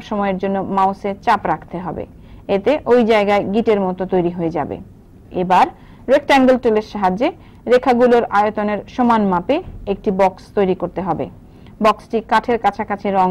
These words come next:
দিয়ে পূরণ করতে হবে। বক্সটি সিলেক্টেড থাকা অবস্থায় অবজেক্ট মেনুর অ্যারেঞ্জ কমান্ডের সাবমেনু থেকে Send to Back সিলেক্ট করতে হবে।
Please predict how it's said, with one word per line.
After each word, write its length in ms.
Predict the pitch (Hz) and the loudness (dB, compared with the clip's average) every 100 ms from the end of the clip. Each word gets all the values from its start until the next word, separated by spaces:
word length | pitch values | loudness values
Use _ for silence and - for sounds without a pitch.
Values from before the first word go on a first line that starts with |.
| 175 | 0
দিয়ে 140 | 185 247 | -4 -4
পূরণ 240 | - 254 190 180 | 2 2 2 -4
করতে 200 | 165 160 180 | -8 -6 -8
হবে। 180 | - - - - - - 226 | -8 -12 -18 -20 -20 -12 -2
বক্সটি 340 | 240 - - 240 - | -2 -2 -4 -4 -2
সিলেক্টেড 400 | 311 330 339 311 - | -2 -2 -2 -10 -4
থাকা 180 | 254 214 185 | 0 0 0
অবস্থায় 380 | 190 - 285 - - - - 233 | -2 -2 -4 -4 -20 -18 0 2
অবজেক্ট 320 | 220 254 254 226 | 2 -2 0 0
মেনুর 260 | 226 226 - | 2 0 -2
অ্যারেঞ্জ 280 | 208 247 262 - | 0 2 2 0
কমান্ডের 420 | 220 208 208 214 214 | -2 0 0 0 0
সাবমেনু 420 | - 240 208 180 170 | 0 2 0 -2 -6
থেকে 200 | 190 - 349 - - - - - | -10 -8 -8 -8 -20 -20 -14 0
Send 220 | 285 277 - | 2 2 0
to 80 | 240 202 | 0 4
Back 180 | 214 214 - - - | 4 4 -4 -20 -4
সিলেক্ট 280 | 254 - - | -2 -2 -6
করতে 200 | 185 175 | -6 -6
হবে। 260 | 190 151 | -4 -6